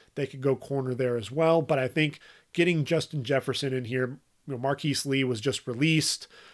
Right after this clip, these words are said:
um, you know, after battling injuries the last two seasons. So Jefferson coming in here, pairing with, uh, D J Chark. I think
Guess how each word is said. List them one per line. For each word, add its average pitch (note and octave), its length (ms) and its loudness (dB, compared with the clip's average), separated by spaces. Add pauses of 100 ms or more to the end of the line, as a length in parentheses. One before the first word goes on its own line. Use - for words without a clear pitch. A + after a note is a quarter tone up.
(160)
um, A#2 580 -4 (280)
you C#3 80 -10
know, C3 60 -6
after B2+ 340 0
battling B2+ 720 -2
injuries C3+ 460 0
the C3 60 0
last C3 340 0
two C3+ 100 -2
seasons. C3 560 -2 (400)
So B2+ 540 0 (300)
Jefferson D#3+ 480 0
coming D3 260 2
in C#3+ 140 2
here, C3+ 260 2
pairing C#3+ 460 2
with, C#3 360 4 (380)
uh, B2 160 -4
D C#3+ 160 2
J C#3 200 6
Chark. C3 480 2 (120)
I C#3 80 -4
think B2+ 340 -4